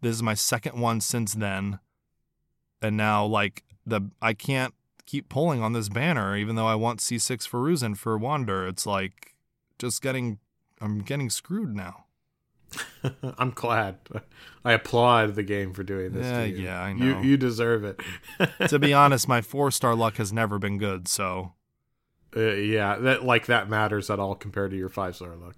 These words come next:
Speaker 1: That's true. I don't even remember who's on the next, who's on the next banners, the five-star characters.
Speaker 2: I don't remember who's next 'cause it's not super important. I
Speaker 1: Yeah,
Speaker 2: don't
Speaker 1: they're
Speaker 2: think, if
Speaker 1: reruns,
Speaker 2: it's
Speaker 1: right?
Speaker 2: rerun, yeah.
Speaker 1: Oh, I think Ayato and somebody else.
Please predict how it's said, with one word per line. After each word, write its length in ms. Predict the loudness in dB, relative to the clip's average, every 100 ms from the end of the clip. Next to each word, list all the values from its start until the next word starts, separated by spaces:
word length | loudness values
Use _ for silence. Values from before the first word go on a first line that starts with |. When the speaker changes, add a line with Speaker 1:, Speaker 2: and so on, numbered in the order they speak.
| -8
Speaker 1:
That's 240 | -4 -4 -2
true. 260 | 0 0 -2 -14 0
I 80 | 2
don't 80 | 2
even 160 | 2
remember 320 | 4 4 4 4
who's 240 | 4 2
on 140 | 0
the 60 | 2
next, 300 | 2 0 -6 _ -2
who's 260 | 0 2 4
on 140 | 4
the 60 | 4
next 220 | 2 0
banners, 580 | -2 0 0 -2 -6 -6
the 140 | -4 -4
five-star 500 | 0 0 0 -2 -4
characters. 680 | -4 -6 -6 -8 -8 -14 _ _ _ _ _ -18 -12
Speaker 2:
I 40 | -10
don't 240 | -6 -4
remember 340 | 0 2 2
who's 180 | 0 0
next 300 | 0 0 -2
'cause 160 | -8 -8
it's 180 | -6 -4
not 220 | -4 -4 _ _ _ _ _ _ _
super 340 | -12 -8 -6 -6
important. 600 | -6 -6 -6 -8 -18 -20 _ _ -16
I 0 |
Speaker 1:
Yeah, 240 | -2 2
Speaker 2:
don't 20 |
Speaker 1:
they're 80 | 2 2
Speaker 2:
think, 160 | 4 4
if 60 |
Speaker 1:
reruns, 220 | 4 0
Speaker 2:
it's 100 | 0
Speaker 1:
right? 200 | 0 2
Speaker 2:
rerun, 500 | 2 0 -4 -8 -12 -8
yeah. 240 | -4 0
Speaker 1:
Oh, 140 | 4 6
I 80 | 6
think 180 | 2 4
Ayato 640 | 6 4 4 4 4 4
and 120 | 0 0
somebody 340 | 0 0 2
else. 400 | 0 0 -4